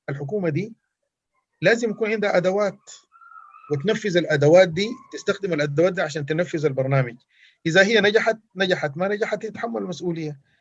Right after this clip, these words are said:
لكن أنت ما ممكن تشكل الحكومة وتفرض عليها أنه، آه، تستخدم سياسات معينة دون غيرها.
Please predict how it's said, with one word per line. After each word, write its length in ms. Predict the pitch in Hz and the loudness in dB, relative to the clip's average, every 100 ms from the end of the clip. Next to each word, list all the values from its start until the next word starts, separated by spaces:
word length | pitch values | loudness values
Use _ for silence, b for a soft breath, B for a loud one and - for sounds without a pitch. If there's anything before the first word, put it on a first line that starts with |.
| _ - | _ -4
لكن 160 | 139 | 2
أنت 140 | 254 240 | 4 6
ما 120 | 233 | 6
ممكن 180 | 233 208 | 4 0
تشكل 360 | 175 233 233 | 0 4 4
الحكومة 340 | 208 202 254 226 | 2 0 0 2
وتفرض 380 | 214 226 226 190 | 2 2 4 6
عليها 320 | 190 214 208 | 6 6 2
أنه، 400 | 208 196 202 185 | 0 2 2 4
آه، 540 | 175 160 156 147 143 139 b b _ | 4 4 4 4 2 -2 b b _
تستخدم 640 | 143 139 196 175 170 151 139 | -4 0 -2 0 0 0 -4
سياسات 440 | 139 131 175 175 | 0 2 2 0
معينة 380 | 160 147 170 156 | 0 0 2 2
دون 300 | 139 143 135 | 0 0 0
غيرها. 260 | 127 117 | 0 -4